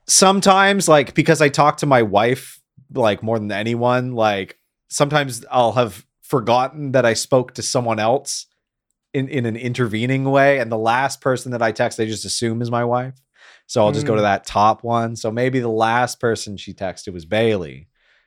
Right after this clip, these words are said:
Speaker 1: And then just, you know, because she talks to John so much, just went back and there you go.
Speaker 2: There we go.
Speaker 1: That
Speaker 2: Pregnancy
Speaker 1: is
Speaker 2: brain.
Speaker 1: so funny. <laughs> Pregnancy. How
Speaker 2: Uh,
Speaker 1: pregnant is she? Okay.
Speaker 2: <laughs>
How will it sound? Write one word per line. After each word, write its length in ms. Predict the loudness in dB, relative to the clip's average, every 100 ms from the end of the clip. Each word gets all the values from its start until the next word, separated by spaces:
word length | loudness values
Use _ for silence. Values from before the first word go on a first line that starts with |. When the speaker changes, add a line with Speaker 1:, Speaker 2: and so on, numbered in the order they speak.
| _
Speaker 1:
And 200 | -6 -2
then 160 | -2 -4
just, 240 | -8 -8
you 80 | -8
know, 100 | -8
because 260 | -12 -14 -14
she 80 |
talks 260 | -14 -14 -14
to 40 |
John 280 | -10 -8 -8
so 140 | -10 -14
much, 300 | -14 -18 -18
just 160 | -20 -18
went 140 | -18
back 280 | -18 -18 _
and 120 | -20 _ -6 -6 _ _ _ _
there 120 | -18
you 60 | -16
go. 200 | -16 -18 _ _ _ _ _ _ _ -14
Speaker 2:
There 140 | -10
we 80 | -6
go. 160 | -6 -6
Speaker 1:
That 140 | -4
Speaker 2:
Pregnancy 340 | -2 0 0 -2
Speaker 1:
is 80 |
Speaker 2:
brain. 220 | -2 -4 -6
Speaker 1:
so 40 |
funny. 340 | -12 -14 -16 -18 _ _
<laughs> 1120 | -4 2 2 2 -2 -4 -4 -2 2 2 2 4
Pregnancy. 460 | 4 4 -2 -2
How 220 | -2 2
Speaker 2:
Uh, 220 | 2 0 2
Speaker 1:
pregnant 420 | 2 2 0 0
is 140 | 0
she? 320 | 0 -2 -6 -10 _ -2
Okay. 300 | -2 0
Speaker 2:
<laughs> 0 | -6